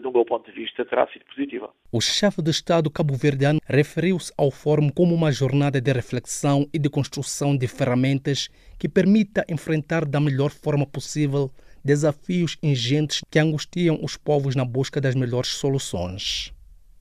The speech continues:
Speaker 2: Diz que o quadro geral não é favorável ao florescer da liberdade,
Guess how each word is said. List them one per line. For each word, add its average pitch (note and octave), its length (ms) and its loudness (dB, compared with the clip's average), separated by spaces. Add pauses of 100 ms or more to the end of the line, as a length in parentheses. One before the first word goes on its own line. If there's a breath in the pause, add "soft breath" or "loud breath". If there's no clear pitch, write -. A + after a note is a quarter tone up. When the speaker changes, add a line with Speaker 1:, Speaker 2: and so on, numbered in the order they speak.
(120)
Speaker 2:
Diz G#3 160 0
que - 120 2
o G3+ 100 4
quadro E3+ 460 -4
geral D#3+ 340 0
não D#3 140 2
é F3 60 2
favorável C#3+ 720 0
ao C#3 140 4
florescer C#3+ 720 -2
da C3 120 0
liberdade, B2+ 680 0